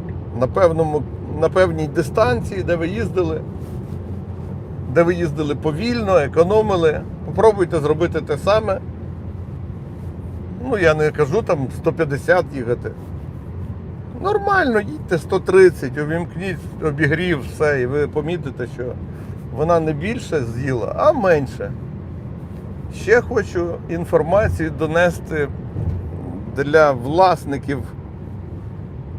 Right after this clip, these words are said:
Тесл, які на продажі, які не продаються. Особливо для європейських, а можливо і для американських. Я знаю, що в Україні зараз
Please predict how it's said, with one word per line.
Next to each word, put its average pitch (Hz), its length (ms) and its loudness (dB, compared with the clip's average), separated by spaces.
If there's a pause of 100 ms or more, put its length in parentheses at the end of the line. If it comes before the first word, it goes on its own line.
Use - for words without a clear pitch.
(340)
Тесл, 196 440 2 (300)
які 180 360 -2
на 175 160 4
продажі, 165 640 2 (400)
які 160 260 -4
не 160 260 2
продаються. 156 760 -2 (1200)
Особливо 160 960 2 (800)
для 147 120 6
європейських, 156 1000 0
а 131 60 0
можливо 143 600 2
і 135 60 0
для 123 200 -2
американських. 135 720 0 (1800)
Я 139 140 2
знаю, 175 400 0
що 143 200 -4
в 135 60 -2
Україні 165 520 4
зараз 139 380 4